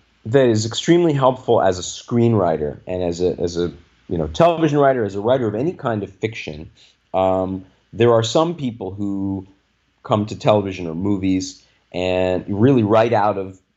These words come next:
college or film school. And, um, they, they don't have real life experience to draw on. And they're incredibly gifted writers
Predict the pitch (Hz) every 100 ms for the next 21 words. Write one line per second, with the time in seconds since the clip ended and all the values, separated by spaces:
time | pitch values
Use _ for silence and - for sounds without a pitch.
0 | _ _ _ - 131 131 127 110 92 -
1 | 117 107 101 - - 73 - _ _ _
2 | _ - 95 92 92 92 87 92 90 90
3 | 90 92 92 98 - 101 98 113 123 -
4 | 117 104 101 92 95 110 131 123 110 98
5 | 98 98 - - 98 92 87 - 90 95
6 | 98 98 67 58 - _ - - 107 107
7 | 87 85 - 90 85 - 165 110 98 85
8 | 110 139 92 92 131 139 95 90 -